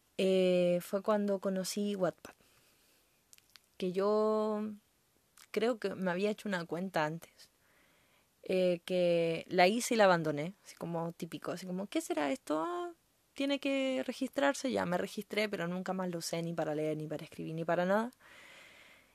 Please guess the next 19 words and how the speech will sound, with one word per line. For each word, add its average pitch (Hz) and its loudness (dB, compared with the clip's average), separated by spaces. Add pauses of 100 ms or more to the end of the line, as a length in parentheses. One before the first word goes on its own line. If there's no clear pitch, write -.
(340)
Y 202 2
en 190 2
el 190 0
dos 190 0
mil 220 2
dieciséis 226 0
ya 220 2
entré 190 2
a 175 4
Wattpad 170 0 (580)
por 170 2 (840)
recomendación 180 0
de 202 0
una 202 0
amiga 190 -2 (1000)
que, 175 4
que 180 -4
también 175 -2
escribía 202 -2